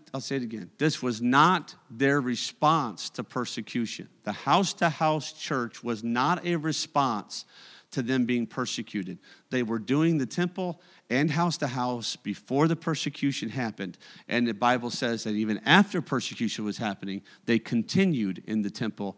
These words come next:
and house to house daily. As long as they could,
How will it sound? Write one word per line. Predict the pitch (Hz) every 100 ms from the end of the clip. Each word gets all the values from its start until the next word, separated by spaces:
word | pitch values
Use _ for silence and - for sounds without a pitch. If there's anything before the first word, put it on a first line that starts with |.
| - -
and | - 104
house | 101 95 -
to | 90
house | 82 71 - - _ _ _ _ - 110
daily. | 113 98 92 - - _ _ _ _ _ _ _ _
As | 120 113
long | 120 156
as | 196
they | 190 208
could, | - 285 202 -